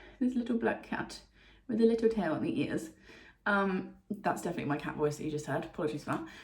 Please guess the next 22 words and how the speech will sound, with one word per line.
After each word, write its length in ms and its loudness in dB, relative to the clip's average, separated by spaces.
But 120 -4
he's 280 -4
so 220 -10
cute. 640 -2
So 140 0
he 160 8
needs 160 8
a 40 6
name. 380 2
So 160 -2
give 160 6
me 140 4
a, 120 2
a 60 0
name 320 2
for 380 0
the 80 -2
little 220 -2
cat. 400 -4
Nothing 380 4
like 220 4
Shadow. 520 0